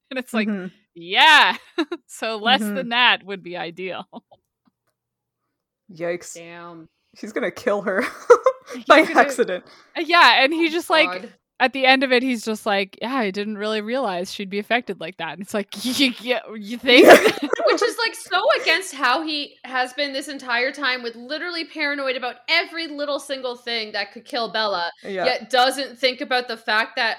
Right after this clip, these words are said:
Speaker 3: "Oh, maybe I shouldn't put her on my back and run at the speed of sound."
Speaker 2: Well, he always, like, forgets about basic human functions.
Speaker 3: Yeah.
Speaker 2: As if he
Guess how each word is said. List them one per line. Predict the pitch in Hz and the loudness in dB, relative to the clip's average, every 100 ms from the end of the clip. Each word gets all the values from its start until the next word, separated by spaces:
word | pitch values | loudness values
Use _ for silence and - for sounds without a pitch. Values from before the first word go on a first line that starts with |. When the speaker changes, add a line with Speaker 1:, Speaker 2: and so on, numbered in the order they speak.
| - | -4
Speaker 3:
"Oh, | 285 320 | 0 0
maybe | 240 247 285 440 | 2 0 2 0
I | 254 | -2
shouldn't | - - - 190 180 240 | -6 -12 -12 -10 -10 -8
put | 285 | -8
her | 302 320 | -4 -4
on | 302 | -4
my | 302 302 | -4 -2
back | 302 294 320 | 0 -2 -2
and | 302 269 | -8 -6
run | 277 285 | -4 -4
at | 285 | -8
the | |
speed | 302 - 294 | -12 -8 -6
of | 302 | -6
sound." | 311 294 294 370 427 - _ _ _ _ _ _ _ _ _ | -6 -2 -2 -4 -10 -16 _ _ _ _ _ _ _ _ _
Speaker 2:
Well, | 277 | 0
he | 285 | 6
always, | 320 392 415 | 8 8 4
like, | 415 - - _ _ | 2 0 -8 _ _
forgets | - - 330 226 208 208 - | -12 2 4 6 4 4 2
about | 240 233 220 202 - _ _ _ _ _ | 2 6 8 6 2 _ _ _ _ _
basic | 208 202 233 247 240 | -2 0 4 2 2
human | - - 185 196 196 | -10 -10 -6 -4 -4
functions. | 196 180 202 - 294 320 330 | -4 -4 -4 -4 -2 -2 0
Speaker 3:
Yeah. | 247 233 196 180 180 | 2 2 0 -2 6
Speaker 2:
As | 233 240 | 6 10
if | 254 247 | 8 6
he | - 226 214 | 0 -2 0